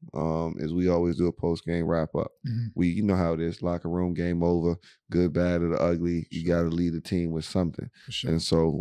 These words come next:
Speaker 1: um, you know, we'll let you round us off and start us off with what you wanna lead the folks with,
Speaker 2: Uh-huh.
Speaker 1: especially this going into the new year too.
Speaker 2: Uh, you know, more so for the kids that's watching. Um,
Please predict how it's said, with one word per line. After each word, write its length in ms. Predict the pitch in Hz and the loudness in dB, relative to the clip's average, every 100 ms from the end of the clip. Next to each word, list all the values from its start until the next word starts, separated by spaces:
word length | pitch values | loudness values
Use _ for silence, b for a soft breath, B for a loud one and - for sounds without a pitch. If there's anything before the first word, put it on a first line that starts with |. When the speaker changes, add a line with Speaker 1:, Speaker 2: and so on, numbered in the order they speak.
| 78 | -2
Speaker 1:
um, 460 | 80 80 - - - - | 0 0 -2 -6 -12 -4
you 160 | 87 | -2
know, 180 | 82 82 | 0 2
we'll 160 | 85 90 | 2 2
let 180 | 90 | 2
you 120 | - 92 | 2 2
round 320 | 90 90 90 | 4 4 2
us 140 | 87 | 2
off 260 | 85 87 82 | 2 2 0
and 80 | 90 | -6
start 220 | - 85 | -2 0
us 120 | 82 85 | 0 0
off 240 | 85 - | 0 0
with 180 | 85 - b b b - | -2 -2 b b b 0
what 200 | 87 - | 2 4
you 60 | |
wanna 220 | 98 95 | 4 4
lead 300 | 90 95 98 | 4 4 4
the 80 | 87 | 2
folks 360 | 85 95 87 - | 0 0 0 0
with, 200 | 85 73 _ _ | -2 -2 _ _
Speaker 2:
Uh-huh. 60 | 143 | 0
Speaker 1:
especially 320 | 107 107 92 | 0 2 4
this 160 | 107 | 4
going 280 | 90 104 107 | 6 6 6
into 200 | 107 101 | 6 6
the 120 | 104 104 | 4 6
new 160 | 123 | 6
year 340 | 120 107 90 85 | 6 6 6 4
too. 300 | 107 95 - _ _ _ _ _ _ | 4 4 2 _ _ _ _ _ _
Speaker 2:
Uh, 340 | 127 127 120 107 - | -12 -10 -12 -14 -8
you 120 | 160 | -2
know, 120 | 147 131 123 - | 0 0 -4 2
more 240 | 147 156 | 4 4
so 220 | - 139 | 2 0
for 140 | 127 127 | 0 -2
the 60 | |
kids 420 | 117 147 139 107 | 0 2 2 0
that's 180 | - 117 | -6 -6
watching. 420 | 120 120 113 113 110 | -4 -4 -6 -8 -12
Um, 420 | - 117 113 110 | -8 -6 -4 -6